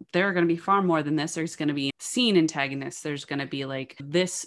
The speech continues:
tiny arc is going to have a different antagonist than these big ones that I've put in here.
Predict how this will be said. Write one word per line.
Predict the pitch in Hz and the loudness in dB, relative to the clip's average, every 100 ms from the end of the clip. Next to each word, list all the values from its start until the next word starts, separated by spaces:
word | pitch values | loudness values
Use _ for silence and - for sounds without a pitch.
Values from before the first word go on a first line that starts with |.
| - | -8
tiny | - 170 170 - | 0 2 2 2
arc | 247 190 - | 2 0 -4
is | 175 156 | -8 -4
going | 156 | -4
to | 151 | -2
have | 156 147 | -6 -6
a | |
different | 156 156 156 | -4 -2 -2
antagonist | 151 143 147 147 - | -2 -4 -4 -4 -2
than | 151 | -2
these | 143 - | -2 -2
big | 202 180 | -2 0
ones | 160 151 151 | 2 2 0
that | 143 | -4
I've | 135 | -6
put | - 160 | -4 0
in | 254 | 0
here. | 220 156 135 139 | 2 0 0 -6